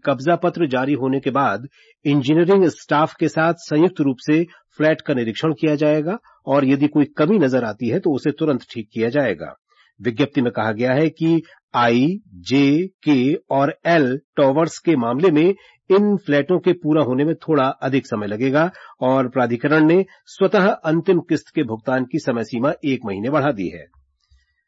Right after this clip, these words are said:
भारतीय वाणिज्य और उद्योग महासंघ फिक्की ने आज नई दिल्ली में शहरी गैस वितरण सम्मेलन दो हज़ार चौबीस का उद्घाटन किया।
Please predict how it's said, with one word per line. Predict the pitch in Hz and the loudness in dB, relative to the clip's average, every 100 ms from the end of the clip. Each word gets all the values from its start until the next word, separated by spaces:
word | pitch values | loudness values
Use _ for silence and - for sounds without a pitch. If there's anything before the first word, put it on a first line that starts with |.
| _ _ - | _ _ -2
भारतीय | 143 196 269 269 | 0 2 2 4
वाणिज्य | 180 175 196 190 | 4 4 4 2
और | 240 202 214 | 4 4 4
उद्योग | 208 165 123 131 208 175 | 2 0 0 4 4 4
महासंघ | 143 151 196 196 | 0 2 2 2
फिक्की | - 147 - 202 | 0 -4 -2 0
ने | 135 135 208 | 2 4 2
आज | 160 160 165 156 | 2 0 2 2
नई | 160 147 | 2 2
दिल्ली | 139 160 | 0 0
में | 185 196 | 2 2
शहरी | 190 143 135 190 170 | 2 0 0 0 0
गैस | 131 147 165 123 | 0 0 -2 -4
वितरण | 127 160 170 | -2 0 0
सम्मेलन | 139 127 143 156 | 0 0 0 0
दो | 139 | 0
हज़ार | 131 139 135 | 0 -2 -4
चौबीस | - 123 139 113 | -4 -2 -2 -2
का | 156 | -4
उद्घाटन | 147 143 123 107 | -2 -2 -2 -6
किया। | - 85 | -8 -10